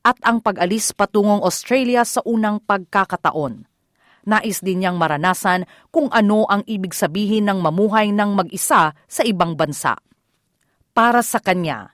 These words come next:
hindi lamang akademiko ang naging pag-aaral. Isa rin itong aral sa pagiging mas malaya, mas matatag at mas mapagkumbaba. Ngunit higit sa master's degree,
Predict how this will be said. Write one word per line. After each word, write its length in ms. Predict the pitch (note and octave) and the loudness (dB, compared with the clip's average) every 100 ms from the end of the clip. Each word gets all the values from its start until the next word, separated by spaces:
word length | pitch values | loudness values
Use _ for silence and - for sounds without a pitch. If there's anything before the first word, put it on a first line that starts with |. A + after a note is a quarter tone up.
| _ - | _ -10
hindi 320 | - A3+ A#3+ | -2 0 2
lamang 320 | G#3+ G#3+ A3 G#3+ | 4 4 2 2
akademiko 720 | G#3 - E3 F#3+ A3+ - A3 - | 0 0 0 2 2 2 0 2
ang 160 | G#3 | 2
naging 400 | G#3+ E3+ F#3 F#3+ | 2 0 -2 0
pag-aaral. 800 | G3 F3 F3+ E3+ E3 D3+ G2+ G2+ _ _ _ _ | -2 0 0 2 0 0 -4 -14 _ _ _ _
Isa 240 | - - G3 | -6 0 0
rin 160 | F#3 | 0
itong 320 | F3 - E3 | -4 -6 -4
aral 400 | - F#3 G3 G3 G3 | 0 2 4 2 2
sa 180 | - F#3+ | 0 0
pagiging 480 | F3 E3+ F3 F3+ D#3+ | -2 -2 0 0 2
mas 240 | F#3+ - | -2 -2
malaya, 560 | E3+ D#3+ G3+ A3+ A3 - _ _ _ | -2 2 2 4 2 0 _ _ _
mas 320 | G#3+ A#3 G#3 | 2 2 2
matatag 600 | F#3+ E3 D#3 D#3+ C4+ A#3+ | 0 0 0 0 0 0
at 160 | - A3+ - | -2 -2 2
mas 320 | A3+ A3+ - | 2 0 -2
mapagkumbaba. 960 | A3 A3+ B3 G#3+ - G#3+ F#3+ E3+ B2+ A2 _ _ _ _ _ _ _ _ _ _ | -2 2 2 2 -2 -2 0 0 -2 -10 _ _ _ _ _ _ _ _ _ _
Ngunit 320 | F3+ F#3+ F3 | 0 0 -2
higit 300 | F3 D#3 G#3+ | -6 -6 -6
sa 160 | - A3+ | -2 0
master's 560 | F#3 F3+ - - F#3 - | 2 0 -2 -2 -4 -4
degree, 560 | F3 E3 D3+ D3+ B2 | -4 -4 -4 -6 -6